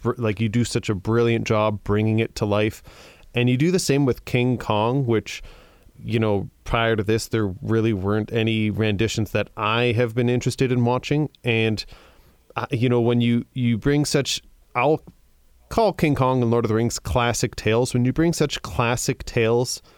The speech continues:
to modern cinema, and in my opinion, do them well, uh, it just, when you do such classic tales like this and you do them well, I just thought, hey, you've,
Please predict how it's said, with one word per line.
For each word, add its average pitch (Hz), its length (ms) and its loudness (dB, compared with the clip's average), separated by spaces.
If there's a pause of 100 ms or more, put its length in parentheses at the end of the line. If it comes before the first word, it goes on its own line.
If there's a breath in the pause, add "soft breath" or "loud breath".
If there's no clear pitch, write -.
(220 soft breath)
to 110 560 2
modern 117 500 2
cinema, 120 560 0
and 107 300 0
in 113 160 0
my 113 160 2
opinion, 117 420 2
do 110 220 0
them 104 300 0
well, 110 460 0 (580 loud breath)
uh, 131 120 0
it 127 120 0
just, 135 280 -2 (180)
when 139 280 2
you 139 80 0
do 165 160 2
such - 300 0
classic 120 500 -2
tales 117 320 2
like 117 140 -2
this 117 260 0
and 110 180 0
you 107 80 0
do 110 120 0
them 107 140 0
well, 110 200 0 (380 loud breath)
I 113 320 -2
just 117 200 -2
thought, 110 260 0
hey, 117 180 0
you've, 113 540 0